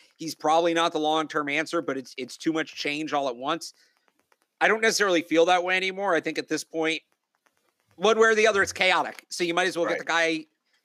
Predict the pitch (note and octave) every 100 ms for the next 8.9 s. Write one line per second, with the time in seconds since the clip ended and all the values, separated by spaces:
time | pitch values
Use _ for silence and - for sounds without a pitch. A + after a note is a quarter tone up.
0 | _ E3+ E3+ G#3+ G3+ G3 F3 D#3 D#3 D#3+
1 | F#3 E3 D3 D#3 - D#3+ C#3+ C3 D3 D#3+
2 | D#3+ D#3 D3 D#3+ C#3+ D3 C#3+ C#3+ B2+ -
3 | _ _ _ _ _ _ _ _ _ -
4 | E3+ E3+ G3+ G3 G3 - D4+ B3+ G3+ -
5 | F#3 F3 D3+ C#3 B2+ C3+ C3 A#2+ G#2+ G2+
6 | - F#2 - A#2+ E3 D#3+ B2+ C3+ B2 F#2+
7 | F#2 - B2 A#2+ E3 D3 D3+ G3+ A#3 A3+
8 | G3 E3 - C#3 A#2 A2 - F2